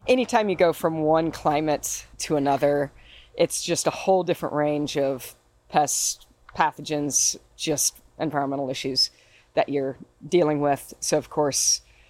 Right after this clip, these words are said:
transitioning from Alaska to here was a huge challenge.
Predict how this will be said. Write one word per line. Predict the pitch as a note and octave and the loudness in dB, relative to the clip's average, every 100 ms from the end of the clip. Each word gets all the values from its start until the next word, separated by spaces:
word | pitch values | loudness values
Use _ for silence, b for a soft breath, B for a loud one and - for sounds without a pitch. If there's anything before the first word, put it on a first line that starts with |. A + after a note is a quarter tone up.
| b | b
transitioning | - E3+ D#3 - C#3+ | 0 0 0 -2 -4
from | - C3+ | -4 -4
Alaska | C3+ C#3 - C3 | -2 -2 -2 -4
to | B2+ | -6
here | - C#3 B2+ | -4 -4 -2
was | B2+ C3 - | -2 -4 -4
a | |
huge | - - G#3+ F3 C3 - | -8 -8 -2 -2 -2 -4
challenge. | - A#2 G2 F2+ - | -2 -2 -4 -8 -10